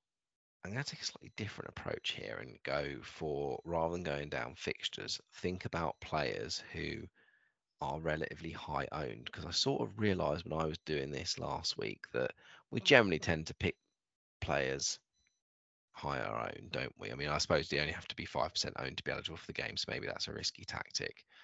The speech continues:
Yeah, maybe it is early on, so I'll save that for maybe later in the, in the round. So let's just focus on, on f-, someone who's probably not played much, been in the, but been in the league four years. Um, possibly they're young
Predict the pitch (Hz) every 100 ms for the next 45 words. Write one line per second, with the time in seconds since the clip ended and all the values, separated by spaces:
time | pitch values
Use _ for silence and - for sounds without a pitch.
0 | - - - - - 73 - 78 73 57
1 | 60 57 73 73 - 67 71 - - 65
2 | - 73 67 65 50 64 67 67 67 -
3 | _ _ - - - _ _ - 82 73
4 | 69 58 78 - 82 57 82 80 82 -
5 | 73 - - 69 69 - 73 76 - -
6 | - _ _ - - 104 101 - 101 95
7 | - 101 90 87 82 80 - - 85 87
8 | 82 78 - - - 87 80 76 76 78
9 | - - 78 73 67 60 55 90 - -
10 | _ - - - _ _ - 69 67 67
11 | 69 - _ _ _ _ - 78 - 85
12 | 71 73 85 85 80 80